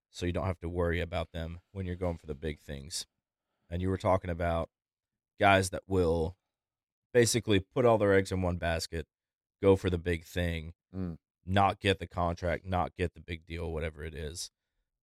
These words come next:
Speaker 1: and then they have nothing to fall back on.
Speaker 2: Mm-hmm.
Speaker 1: Versus if you are focusing on the little things and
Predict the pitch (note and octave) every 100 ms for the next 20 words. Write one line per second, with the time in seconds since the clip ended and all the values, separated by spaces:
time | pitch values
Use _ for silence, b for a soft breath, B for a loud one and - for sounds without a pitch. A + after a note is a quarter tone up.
0 | _ E2 F2+ F2+ F2 F2+ E2 F2 F2+ F2+
1 | E2+ E2+ E2+ D#2 D#2+ D#2 D#2 E2+ D2+ G1+
2 | - _ _ G#2+ F2 D#2 E2+ E2 - F#2
3 | F#2 F2+ E2 D#2 - - _ _ _ _
4 | _ _ _ _ _ _ _ _ - G2+
5 | - G#2 G2 F#2+ - - A2+ A#2 G#2+ -
6 | G2 F2+ F2 E2+ F2 F#2+ F#2 F2 D#2 E2+
7 | E2+ D#2+